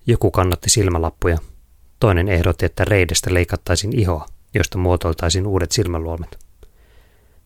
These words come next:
Mikään ehdotuksista ei ollut vanhempien mieleen, sillä pitähän lapsella olla jokin tapa ohjata silmäluomiaan. Viimein sairaalan talonmies ehdotti, että vauvalle tehtäisiin silmien eteen pienen pienet rullaverhot,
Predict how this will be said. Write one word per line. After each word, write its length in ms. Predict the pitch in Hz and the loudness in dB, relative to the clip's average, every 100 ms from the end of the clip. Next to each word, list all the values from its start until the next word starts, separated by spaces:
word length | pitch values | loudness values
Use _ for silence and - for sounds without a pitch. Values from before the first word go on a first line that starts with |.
| - | -4
Mikään 380 | 113 - 87 101 | 0 2 0 0
ehdotuksista 640 | 90 85 95 85 90 - | 0 0 -2 -4 -4 0
ei 140 | 113 95 | 0 2
ollut 220 | 87 - | 0 0
vanhempien 460 | 113 85 80 85 87 | 0 0 0 -2 0
mieleen, 420 | 95 85 82 78 - _ - | 0 0 -4 -6 -14 _ -4
sillä 160 | 87 | 0
pitähän 400 | - - 90 90 | 0 0 0 2
lapsella 380 | 98 - 92 87 | 0 0 -2 0
olla 120 | 90 | 0
jokin 300 | 95 90 92 | -2 -2 -2
tapa 260 | 101 90 110 | -2 -2 0
ohjata 400 | 127 98 90 - | 0 0 -2 -2
silmäluomiaan. 760 | - 98 82 80 80 82 80 78 - _ _ _ _ _ - _ _ _ _ _ _ _ _ _ _ 127 | 0 0 -2 -4 -6 -6 -6 -10 -20 _ _ _ _ _ -20 _ _ _ _ _ _ _ _ _ _ 0
Viimein 340 | 139 107 92 | 2 2 2
sairaalan 480 | 120 104 95 90 87 | 2 2 2 2 2
talonmies 460 | 110 98 85 80 | 2 2 2 0
ehdotti, 420 | - 87 - - 87 | 0 -4 -6 -8 -8
että 220 | - 87 | -4 0
vauvalle 360 | 101 92 85 - | 2 2 -2 -2
tehtäisiin 460 | 82 - 85 - 87 | -6 -4 -4 -2 0
silmien 440 | 113 92 85 92 | 0 0 -2 -4
eteen 340 | 95 87 82 - - - | -4 -2 -2 -6 -16 -8
pienen 400 | 113 104 90 85 - | 0 0 2 -2 0
pienet 320 | 90 90 - | 0 0 0
rullaverhot, 760 | 113 117 85 87 87 90 - | 0 0 -2 0 -2 -2 -10